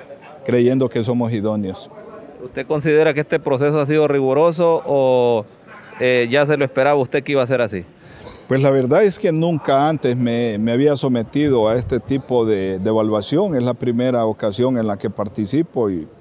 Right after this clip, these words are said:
Speaker 1: pues, para mí todo es nuevo, pero no encuentro a la vez que sea algo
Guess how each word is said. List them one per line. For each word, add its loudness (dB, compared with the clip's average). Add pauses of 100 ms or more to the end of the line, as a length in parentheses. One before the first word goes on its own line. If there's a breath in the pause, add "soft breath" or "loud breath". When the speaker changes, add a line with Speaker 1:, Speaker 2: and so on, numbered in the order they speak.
Speaker 1:
pues, -4
para 0
mí 0
todo 0
es -2
nuevo, 0
pero -2 (120)
no -2
encuentro -2
a 2
la 0
vez -2
que -6
sea 0
algo -2